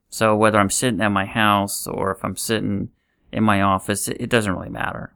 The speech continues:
You know, it's, it, I'm still communicating correctly. I'm still backing up all the data. I'm still doing all the other things, but I'm just letting it handle it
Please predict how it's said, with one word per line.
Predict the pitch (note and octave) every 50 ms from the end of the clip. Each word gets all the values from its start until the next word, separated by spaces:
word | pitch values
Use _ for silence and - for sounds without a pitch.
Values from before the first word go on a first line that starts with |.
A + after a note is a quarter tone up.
| _ _
You | - G2+
know, | G2+ F#2+ F#2
it's, | F#2 - - -
it, | - - - - - - _ - - - - - -
I'm | A2 G#2 G2+
still | - - C3
communicating | A#2+ - - A2 G#2+ G2+ G2 F#2 - G2 F#2+ F#2+ F#2
correctly. | - - G2+ G2 - - F#2 F#2 G2+ G#2 G#2+ - _ _ _ _ _ _ _ _ -
I'm | - A2+ A2
still | - - A#2+ A2+
backing | G2 - G2+ G2 G2 F2+ - F#2
up | F#2 F#2 -
all | F2+ G#2 F#2+
the | F2+ F2+
data. | - F#2 F#2 F2+ F#2
I'm | F#2 F2+
still | - - A#2 A#2 G#2+ G2
doing | F2+ F#2 F2+ F2+ F2+
all | F2 E2+ F2
the | F2+ F2 F2+
other | F2+ F2 F#2 F2
things, | - - F2 F#2 F2 E2+ E2+ - -
but | _ - G2+ F#2+ F#2 F#2 F#2 F2+ - - _ _ _ - - _ _ _ _ _ _ _ _
I'm | - - B2 B2+
just | A2+ B2 A2 - -
letting | G#2+ G#2 G2 F#2+ F2+ F#2 F#2 F#2 F#2
it | F#2 F2+ - - - - - - - - - - - -
handle | - - A2+ A2 G#2+ G#2 G2 F#2+ G2
it | F2+ F2+ - -